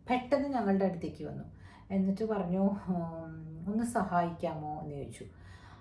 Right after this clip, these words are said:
അപ്പോൾ നമ്മളാണെങ്കിൽ ജൂനിയർ ലോയേഴ്സ് അല്ലേ, അപ്പോൾ നമ്മൾ വിചാരിച്ചു, "ഓ, ശരി, എന്തെങ്കിലും ചോദിക്കാനായിരിക്കും, കോടതി എവിടെയാണെന്ന് ചോദിക്കാനൊക്കെ ആയിരിക്കും." എന്ന് പറഞ്ഞപ്പോൾ അയാൾ ഒരു കെട്ട് പേപ്പർ കേട്ടോ, "ഇതൊന്ന് വായിച്ചു നോക്കിയിട്ട് ഇതിന് അഭിപ്രായം പറയുമെന്ന്."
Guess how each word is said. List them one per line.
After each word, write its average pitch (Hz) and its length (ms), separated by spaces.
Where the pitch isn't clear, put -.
അപ്പോൾ 196 760
നമ്മളാണെങ്കിൽ 208 600
ജൂനിയർ 247 520
ലോയേഴ്സ് 214 460
അല്ലേ, 160 220
അപ്പോൾ - 180
നമ്മൾ 226 400
വിചാരിച്ചു, 277 400
"ഓ, 311 140
ശരി, 285 260
എന്തെങ്കിലും 262 460
ചോദിക്കാനായിരിക്കും, 247 760
കോടതി 214 400
എവിടെയാണെന്ന് 202 440
ചോദിക്കാനൊക്കെ 185 540
ആയിരിക്കും." 175 220
എന്ന് 170 120
പറഞ്ഞപ്പോൾ 196 280
അയാൾ 254 260
ഒരു 247 380
കെട്ട് - 320
പേപ്പർ 170 640
കേട്ടോ, 165 260
"ഇതൊന്ന് 233 460
വായിച്ചു 190 460
നോക്കിയിട്ട് - 920
ഇതിന് 240 140
അഭിപ്രായം 202 760
പറയുമെന്ന്." - 400